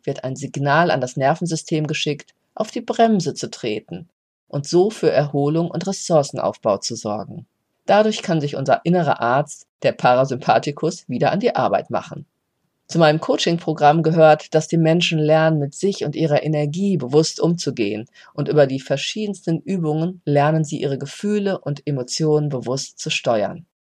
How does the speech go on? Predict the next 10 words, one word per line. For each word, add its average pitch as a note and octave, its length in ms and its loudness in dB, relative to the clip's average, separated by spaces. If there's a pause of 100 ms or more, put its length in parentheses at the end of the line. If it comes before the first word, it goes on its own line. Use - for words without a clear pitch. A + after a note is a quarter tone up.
(220)
Heute A#3 240 0
will G3 120 2
ich G3 100 -8
dich F3 200 -6
anregen, D#3 460 4
das D3 220 -4
Einfachste D3+ 600 2
überhaupt C#3+ 440 2
zu C3 100 -6
tun, B2 360 -8